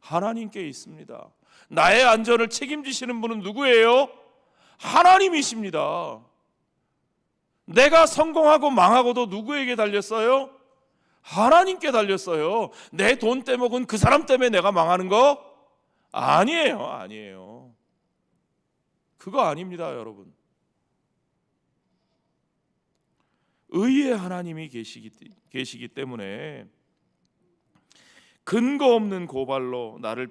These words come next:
비참하게 만든 그 사람들을 오히려 나는 담대하게, 담대하게 그저 품어줄 수 있습니다.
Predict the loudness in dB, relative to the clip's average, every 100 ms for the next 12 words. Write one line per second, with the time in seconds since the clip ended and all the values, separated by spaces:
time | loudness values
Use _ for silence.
0 | -14 -20 -20 -14 -10 -10 -10 -10 -12 -14
1 | -16 -18 -20 -14 -12 -10 -12 -12 -10 -10
2 | -12 -20 _ _ _ _ -10 -6 -6 -6
3 | -8 -10 -14 _ _ -10 -10 -12 -12 -10
4 | -10 -10 -16 -18 -16 -14 -12 -10 -12 -14
5 | -16 -18 _ _ _ -16 -14 -14 -16 -18
6 | -18 -20 -20 -20 _ _ _ _ _ _
7 | _ _ _ _ _ _ _ -20 -18 -18
8 | -20 _ _ _ -18 -16 -16 -18 -20 -20
9 | -20 -20 -20 _